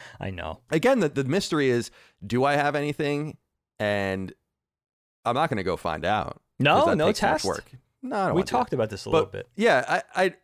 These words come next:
Speaker 2: but I don't feel like it's that urgent. I feel like that stuff's for, like, people that really have a, a, a tale to tell, somewhere to go. I'm like,
Speaker 1: Sure.
Speaker 2: it's just, I'm, it, I, I've already been riding with this for a while. I can't imagine that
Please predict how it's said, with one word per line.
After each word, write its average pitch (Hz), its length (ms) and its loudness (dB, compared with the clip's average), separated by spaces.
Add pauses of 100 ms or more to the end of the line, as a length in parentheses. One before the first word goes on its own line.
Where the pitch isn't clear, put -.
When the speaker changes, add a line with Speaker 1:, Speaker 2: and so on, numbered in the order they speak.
(140)
Speaker 2:
but 196 320 0 (220)
I 233 60 2
don't 269 100 4
feel 277 100 2
like 202 100 2
it's - 100 -6
that 139 220 2
urgent. 113 260 0
I 98 60 -2
feel 165 120 -2
like 143 60 0
that 123 160 0
stuff's - 220 -2
for, 104 160 0
like, 92 160 0
people 101 180 -2
that 87 100 0
really 90 180 0
have 85 140 -2
a, 76 220 -2
a, 92 80 -8 (180)
a - 60 -16
tale 98 240 -2
to 87 60 -4
tell, 80 280 -2
somewhere 82 260 -4
to 78 60 -6
go. 76 320 -2
I'm 71 80 -6
like, 82 100 -6
Speaker 1:
Sure. 123 100 2
Speaker 2:
it's 87 80 -4
just, - 200 -8
I'm, 92 140 -6
it, 110 180 -4
I, 110 220 0
I've 147 160 2
already 180 180 2
been 113 140 -2
riding 107 380 2
with 85 80 -4
this 82 120 -8
for 82 140 -6
a 78 40 -2
while. 80 260 0
I 78 80 -4
can't 82 180 -8
imagine 76 360 -8
that 67 180 -10